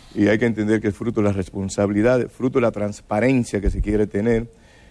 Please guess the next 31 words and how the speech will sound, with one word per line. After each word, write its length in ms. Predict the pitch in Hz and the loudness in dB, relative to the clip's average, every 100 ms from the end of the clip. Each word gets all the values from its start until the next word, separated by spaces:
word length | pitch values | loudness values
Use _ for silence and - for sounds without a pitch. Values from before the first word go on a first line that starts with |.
| - - | -12 -2
eh, 400 | 101 92 87 - | 2 2 2 0
ahora, 460 | 95 110 127 117 139 123 | 2 4 4 2 -4 -10
que 80 | 87 | -18
nosotros 340 | 90 92 98 | -16 -12 -10
queremos, 320 | 98 113 131 | -6 -4 -4
que 60 | 92 | -6
una, 180 | 98 98 | -6 -6
el 220 | - 95 | -6 -4
ideal 300 | 98 95 104 | -2 0 0
del 100 | 101 | 0
presidente 440 | 92 92 95 95 95 | -4 -6 -6 -4 -4
Abinader, 440 | 95 98 107 120 | -4 -2 2 0
que 120 | - | -2
todo 180 | 90 107 | -4 -2
se 160 | 107 107 | -2 -4
maneje 300 | 101 107 110 | -4 -4 -6
con 160 | 101 | -8
transparencia. 720 | 92 98 95 95 175 135 90 87 - - - - | -8 -10 -6 -4 -2 -4 -8 -16 -20 -20 -20 -10
Y 80 | 110 | -2
eso 160 | 127 165 | 0 2
también 240 | 170 175 | 0 0
no 80 | 175 | -2
sucede 280 | 165 170 170 | -2 0 0
con 100 | 165 | -2
los 100 | 156 | -4
empleos, 540 | 131 - 123 - - _ _ - | -4 -2 -2 -2 -8 _ _ -20
sucede 320 | - - 120 | -10 -2 0
también 260 | 131 131 127 | 0 -2 -2
con 100 | 120 | -4
las 160 | 92 | -4
obras. 600 | - 160 78 - - - | 0 -2 -2 -10 -18 -20